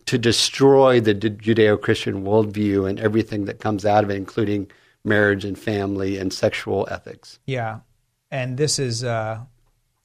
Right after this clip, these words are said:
Speaker 2: I mean, fundamentally, biblically, uh,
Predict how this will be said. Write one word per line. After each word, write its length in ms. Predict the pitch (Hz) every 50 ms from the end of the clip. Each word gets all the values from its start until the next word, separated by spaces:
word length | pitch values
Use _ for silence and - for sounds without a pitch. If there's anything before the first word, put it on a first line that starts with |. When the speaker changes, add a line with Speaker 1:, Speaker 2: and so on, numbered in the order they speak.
| _ _ _
Speaker 2:
I 80 | - 151
mean, 280 | 156 139 127 120 120 120 120 - _
fundamentally, 720 | - - 180 175 160 147 143 143 156 151 139 135 127 120
biblically, 760 | 110 156 170 160 160 131 - 131 127 120 120 123 127 120 - _ -
uh, 380 | - 123 123 117 117 113 117